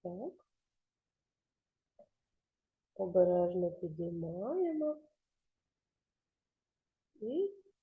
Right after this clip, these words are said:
прикладаємо.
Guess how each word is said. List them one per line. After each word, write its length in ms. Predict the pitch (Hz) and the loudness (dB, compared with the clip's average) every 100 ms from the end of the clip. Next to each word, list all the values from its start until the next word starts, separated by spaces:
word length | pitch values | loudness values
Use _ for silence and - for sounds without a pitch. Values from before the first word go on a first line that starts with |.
| _ _ _ _ _ _ _ _ _ _ - | _ _ _ _ _ _ _ _ _ _ -2
прикладаємо. 1600 | 220 320 - - 277 277 277 180 180 185 185 185 185 185 190 196 | 2 2 0 2 4 4 2 2 4 4 2 2 0 -2 -4 -6